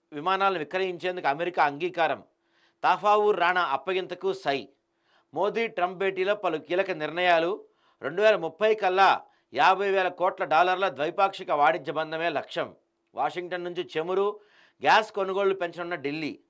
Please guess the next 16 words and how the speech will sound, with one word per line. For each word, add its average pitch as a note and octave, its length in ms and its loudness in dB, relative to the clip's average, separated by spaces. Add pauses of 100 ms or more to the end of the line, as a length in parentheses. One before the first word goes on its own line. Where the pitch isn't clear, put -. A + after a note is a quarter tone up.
(460)
సుంకాల్లో G#3+ 500 2
భారత్కు F#3+ 520 0
మినహాయింపులుండవన్న E3+ 960 -2
ట్రంప్. D3+ 340 -4 (500)
త్వరలో E3+ 360 0
మెగా D3+ 340 0
వాణిజ్య E3+ 400 0
ఒప్పందం E3 360 -4
కుదుర్చుకుంటామని D#3 720 -6
ప్రకటన. C3+ 480 -6 (600)
అక్రమ G#3 300 -2
వలసదారులను F#3+ 600 2
వెనక్కి E3 280 -4
తీసుకునేందుకు D#3+ 640 -10
సిద్ధమన్న C#3 520 -6
మోడీ. A#2+ 380 -6